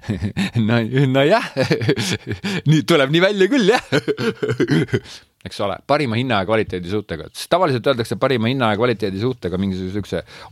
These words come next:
odava toote kohta või midagi, mille, mille, vaata, aga põhimõtteliselt see on klišee, jah. Klišeed, mida kasutatakse, mis tegelikult tähendab midagi.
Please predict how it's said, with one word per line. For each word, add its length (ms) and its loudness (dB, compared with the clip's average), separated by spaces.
odava 380 0
toote 320 0
kohta 300 -4
või 160 -6
midagi, 260 -2
mille, 240 -4
mille, 240 -4
vaata, 240 0
aga 160 0
põhimõtteliselt 320 0
see 80 2
on 80 -4
klišee, 320 0
jah. 140 0
Klišeed, 440 2
mida 320 4
kasutatakse, 640 0
mis 200 0
tegelikult 440 2
tähendab 400 -2
midagi. 680 -2